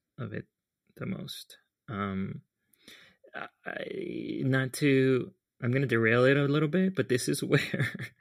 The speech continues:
um, <sighs> during the, the,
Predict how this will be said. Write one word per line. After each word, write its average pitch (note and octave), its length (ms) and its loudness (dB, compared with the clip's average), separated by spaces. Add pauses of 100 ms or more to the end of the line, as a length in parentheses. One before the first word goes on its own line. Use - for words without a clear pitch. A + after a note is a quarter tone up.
(1300)
um, A#2 920 2 (1080)
<sighs> - 580 -8
during C3+ 260 6
the, A#2+ 300 4
the, A2 460 -2